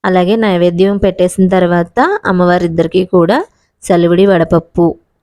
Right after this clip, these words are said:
పానకం తయారు చేశానండి. అవి కూడా ఇక్కడ పెట్టుకుని ఇంకా ధూపం వేసి అయితే దండం పెట్టుకుంటున్నాను. ఇక్కడ అమ్మవారికి ఏంటంటే,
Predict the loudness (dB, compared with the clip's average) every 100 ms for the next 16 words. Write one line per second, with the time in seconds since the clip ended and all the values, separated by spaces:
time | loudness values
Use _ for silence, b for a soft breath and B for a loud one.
0 | _ _ _ _ -2 -2 0 -2 0 0
1 | 0 -2 -2 0 0 0 0 0 0 0
2 | 0 0 0 -2 -2 -2 -2 -2 0 0
3 | -2 _ _ _ -2 -2 2 2 2 0
4 | 0 0 0 0 0 0 0 0 -2 -2
5 | 0 0 0 0 0 -2 -2 0 -2 -2
6 | -2 0 0 0